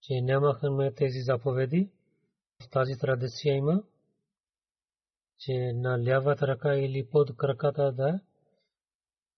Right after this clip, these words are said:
да, и там мястото беше нехубаво.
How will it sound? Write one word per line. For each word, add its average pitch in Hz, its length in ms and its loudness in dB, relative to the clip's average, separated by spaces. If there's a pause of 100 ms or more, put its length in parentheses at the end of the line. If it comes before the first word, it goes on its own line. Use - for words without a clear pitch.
(120)
да, 123 600 -6 (2500)
и 117 160 -8
там 135 600 -2
мястото 131 540 0
беше 131 360 -2
нехубаво. 139 640 -2